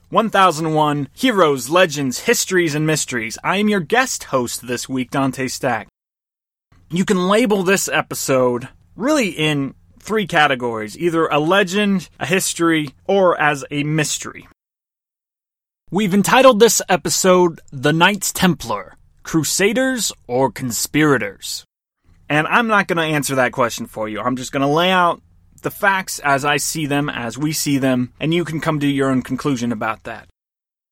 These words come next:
The Knights Templar, for a litany of reasons, happens to be one of those things that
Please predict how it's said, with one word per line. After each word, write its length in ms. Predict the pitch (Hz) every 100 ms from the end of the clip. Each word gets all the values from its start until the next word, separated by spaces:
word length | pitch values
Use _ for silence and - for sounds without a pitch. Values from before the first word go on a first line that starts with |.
| _
The 80 | 170
Knights 300 | 185 214 -
Templar, 360 | - 185 - 151
for 440 | 139 151 139 127 -
a 60 |
litany 380 | 151 233 170 160
of 120 | 139
reasons, 320 | 139 127 135
happens 460 | 123 180 185 185 143
to 80 | 156
be 180 | 139 147
one 320 | 139 151 165
of 140 | 165
those 360 | 147 147 151 -
things 460 | - 147 120 120
that 180 | 113 123